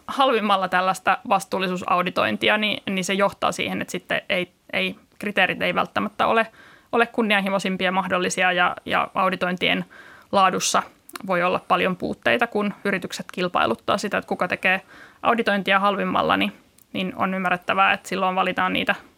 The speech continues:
auditoijia, jotka, jotka ovat paikalla vain vähän aikaa ja kyselevät ehkä vähän vähemmän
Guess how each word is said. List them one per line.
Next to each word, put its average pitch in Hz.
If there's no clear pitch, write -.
auditoijia, 190
jotka, 185
jotka 226
ovat 226
paikalla 214
vain 202
vähän 214
aikaa 190
ja 185
kyselevät 190
ehkä -
vähän 185
vähemmän 185